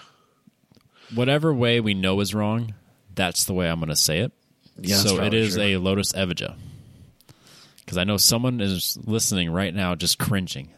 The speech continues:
Speaker 1: It's Evija.
Speaker 2: So,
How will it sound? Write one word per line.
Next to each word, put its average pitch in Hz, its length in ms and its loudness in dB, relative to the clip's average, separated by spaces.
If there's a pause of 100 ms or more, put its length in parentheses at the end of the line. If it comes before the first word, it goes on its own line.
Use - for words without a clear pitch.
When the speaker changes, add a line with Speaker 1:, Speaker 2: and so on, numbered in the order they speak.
Speaker 1:
It's - 240 -14 (1600)
Evija. 78 460 -6 (1000)
Speaker 2:
So, 107 400 4